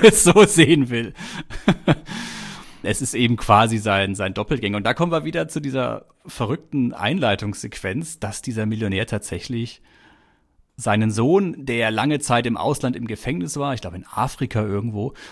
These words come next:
dass der jetzt eben zurückkehrt und sein Erbe antreten will und ein purer, pure, vor purer krimineller Energie so nur so strotzt.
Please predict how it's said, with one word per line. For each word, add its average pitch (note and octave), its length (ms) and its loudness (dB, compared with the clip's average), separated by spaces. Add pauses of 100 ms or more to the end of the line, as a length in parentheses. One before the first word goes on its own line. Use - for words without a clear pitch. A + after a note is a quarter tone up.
(140)
dass - 140 -8
der A#2 120 -4
jetzt A#2 160 -4
eben G#2+ 180 -4
zurückkehrt A#2 640 -2 (880)
und A2+ 100 2
sein G2 140 0
Erbe G2+ 280 0
antreten A2 580 -4
will A2 220 -2
und G2+ 220 -10
ein - 140 -12
purer, C#3+ 560 0
pure, C#3+ 360 0
vor B2 240 -4
purer C#3 260 -4
krimineller B2 500 0
Energie A2 380 -4
so B2+ 100 -6
nur A#2 140 -2
so G#2+ 80 -4
strotzt. - 580 -4